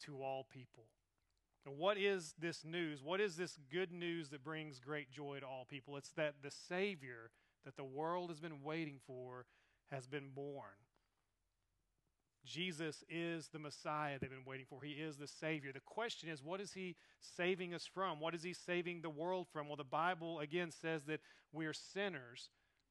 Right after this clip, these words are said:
who've rebelled against God and deserve judgment and wrath. And what Jesus came to do is to save us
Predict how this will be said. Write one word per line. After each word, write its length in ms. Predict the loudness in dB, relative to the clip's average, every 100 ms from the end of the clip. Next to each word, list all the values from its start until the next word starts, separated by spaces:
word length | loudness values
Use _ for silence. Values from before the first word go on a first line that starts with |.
| _ _ -10
who've 140 | -4 -4
rebelled 420 | 2 6 6 4
against 340 | -2 -4 -2
God 440 | 0 2 0 -2 -6 -8
and 100 | -8
deserve 540 | -4 0 2 2 0
judgment 500 | 0 2 2 -2 -6
and 160 | -4 0
wrath. 420 | 2 2 -2 -6 -16 -14
And 80 | -6
what 200 | -6 -4
Jesus 360 | -4 -4 -4
came 220 | -2 -2 -2
to 80 |
do 220 | -2 0 0
is 100 | -4
to 120 | -8 -12 -4
save 320 | 2 4 2 -4
us 360 | -10 -10 -14